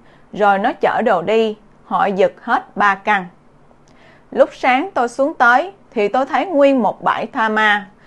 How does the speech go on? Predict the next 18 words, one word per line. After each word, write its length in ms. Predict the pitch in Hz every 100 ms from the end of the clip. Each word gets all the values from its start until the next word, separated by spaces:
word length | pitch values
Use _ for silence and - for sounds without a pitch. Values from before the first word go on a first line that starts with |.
| - -
Họ 200 | 202 214
đã 220 | 185 220
lấy 200 | 262 330
đi 180 | 294 285
hết 320 | 277 339 -
đồ 220 | 196 151
của 200 | - 113
tôi, 420 | - 220 220 208 - _ -
không 280 | 294 285
còn 240 | 262 190 135 -
cái 180 | 202
gì 180 | 247 165
hết. 260 | 190 196 262 - _ _ - _
Rồi 200 | 185 208
hàng 220 | 214 196 190
trăm 300 | 269 285 220
người 180 | 170
xuống, 380 | 156 226 247 370